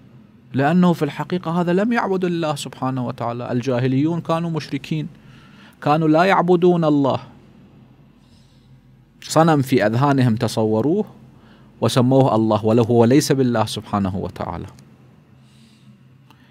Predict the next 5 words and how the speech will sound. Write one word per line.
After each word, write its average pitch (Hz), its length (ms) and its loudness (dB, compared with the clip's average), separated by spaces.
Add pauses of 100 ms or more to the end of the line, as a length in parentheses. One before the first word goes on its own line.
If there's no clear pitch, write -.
(1300)
من 80 260 -2
عرف 123 420 0
الله 90 480 -4
وعرف - 500 -2
إمامه 120 880 0